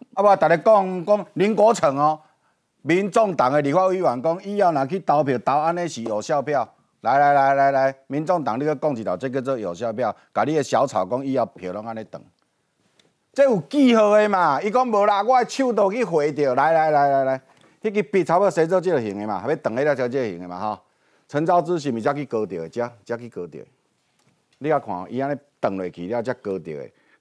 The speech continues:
长落去才割掉的了，这边啊，这个划掉的这啊，划掉袂去划掉这个陈金辉啦。伊划掉上少划来甲陈冠廷，吼，还是陈永康，还是庄瑞雄遮啦。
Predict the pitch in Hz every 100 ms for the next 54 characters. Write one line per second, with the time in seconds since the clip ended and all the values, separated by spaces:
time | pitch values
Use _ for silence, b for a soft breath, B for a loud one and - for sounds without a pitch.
0 | _ 131 127 113 107 101 151 147 131 117
1 | 98 95 131 123 131 - 135 135 127 131
2 | 117 92 82 87 87 82 107 104 92 87
3 | _ _ _ - 120 135 120 107 110 147
4 | 120 107 98 92 123 107 98 95 104 101
5 | 95 85 71 _ _ _ _ _ _ -
6 | _ _ _ 127 120 113 110 98 101 104
7 | 139 120 113 113 131 113 107 110 127 101
8 | 92 80 80 - _ _ _ 92 92 92
9 | 95 - 113 131 92 85 113 117 69 87
10 | 85 82 - - 113 113 104 87 73 78
11 | 90 85 78 57